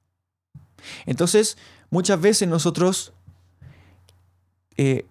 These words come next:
contaminamos nuestra decisión con la acción que tomamos. Entonces, como muchas veces la, la decisión puede ser muy di-, fácil de tomar, pero la acción puede que sea muy difícil.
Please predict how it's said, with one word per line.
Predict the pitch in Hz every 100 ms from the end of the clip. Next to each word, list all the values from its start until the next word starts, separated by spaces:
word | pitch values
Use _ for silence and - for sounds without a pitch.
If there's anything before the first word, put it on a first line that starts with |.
| _ _
contaminamos | 156 143 - 143 139 135 185 233 170 -
nuestra | 156 170 165 156
decisión | 143 131 135 - 220 208 123 110 - _ _ _ _ _ _ _ _ _ _ - -
con | - 160 220 - _ _ _
la | 135 120
acción | 113 - 220 240 123 - _ _ _ _ _ _ _ _ _
que | - 117
tomamos. | 123 113 104 - - - _ _ _ _ _ _ _ _ _ _ _ _ _ _
Entonces, | - 160 147
como | 147 135 135 127 - - -
muchas | 160 175 202
veces | 185 165
la, | 123 113 -
la | 120
decisión | 117 120 135 - 175 147 - _ _ _
puede | 139 139
ser | 131
muy | 131 196
di-, | 190
fácil | - 202 - 127 131 _ -
de | 123
tomar, | 127 127 113 - _ _ _ _ - -
pero | 135
la | 131
acción | 127 190 214
puede | 208 180
que | 147
sea | 170 165
muy | 156 208
difícil. | 185 175 247 - 120 110